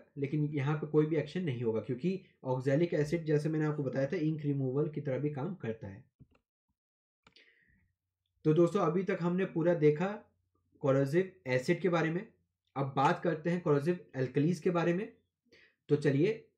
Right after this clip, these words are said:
इसकी properties क्या है। जैसे मैंने आपको बताया था कि जो alkalis होते हैं वो जो है ज़्यादा घातक होते हैं acid के compare में और ये liquefactive necrosis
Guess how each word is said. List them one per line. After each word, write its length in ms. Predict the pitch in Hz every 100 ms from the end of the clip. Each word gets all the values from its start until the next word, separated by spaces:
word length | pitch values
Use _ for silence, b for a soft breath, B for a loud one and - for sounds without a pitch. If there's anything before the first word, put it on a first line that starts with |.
| -
इसकी 200 | 147 185
properties 560 | 156 147 139 151 185 -
क्या 140 | 175
है। 160 | 214 - b b
जैसे 260 | 147 147 185
मैंने 160 | 185
आपको 260 | 180 175 170
बताया 380 | 143 139 143 165
था 240 | 196 226 b b _
कि 340 | 156 175 208 - _ _ 139
जो 300 | 131 165 170
alkalis 500 | 139 143 156 190 185
होते 320 | 143 143 185
हैं 340 | 156 - - - _ _ _
वो 240 | 127 143 185
जो 180 | 165 160
है 220 | 147 202 226 b b
ज़्यादा 280 | 131 127 156
घातक 500 | 143 123 123 185 -
होते 220 | 175 - 165
हैं 160 | 151
acid 260 | 143 - 165
के 80 | 175
compare 340 | 170 151 156
में 140 | 190 220 B 135
और 120 | 143
ये 100 | 185
liquefactive 720 | 151 147 185 185 151 - 196
necrosis 460 | 165 151 147 170